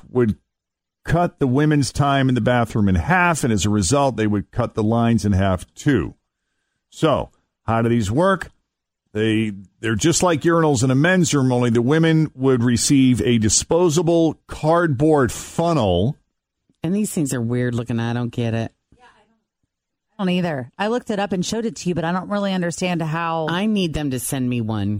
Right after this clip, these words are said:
Speaker 2: so
Speaker 1: You,
Speaker 2: I can experiment.
Speaker 1: you position the funnel in such a way, you, you aim the stream into the funnel, and the
Speaker 2: As if we have any control over that stream.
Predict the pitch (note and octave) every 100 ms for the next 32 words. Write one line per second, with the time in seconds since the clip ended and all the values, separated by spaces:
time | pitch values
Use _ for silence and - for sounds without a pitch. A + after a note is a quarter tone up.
0 | F2+ A#2+ C3 C3 C3 B2 A2+ G#2 - B2
1 | G#2+ G2+ F#2 G#2+ B2+ B2+ - D3 A2+ C#3+
2 | F#3+ F#3 F3+ D#3+ - C#3+ C#3 A#2+ G#2+ D3+
3 | C3 D#3 C3 A#2+ A#2 A#2 A2+ B2 A#2+ A2+
4 | A#2 A2+ - B2+ C#3+ E3 E3+ D3 - C#3+
5 | C#3 C#3 C3 G#2+ B2+ A2+ B2+ A#2 G#2 F#2
6 | - G#3 F#3 B2+ A2+ A2+ F#2 A2 G#2+ G#2+
7 | G#2 _ _ _ _ _ _ _ _ _
8 | _ _ _ C3 A#2 G2+ D4 E4 F4 F4
9 | - G4+ F4+ C#4+ C#4 B3+ C4+ C4+ B3 A3
10 | - G#3 F#3+ F#3 F3 D#3+ C#3+ - D#3+ D3+
11 | A2+ F2+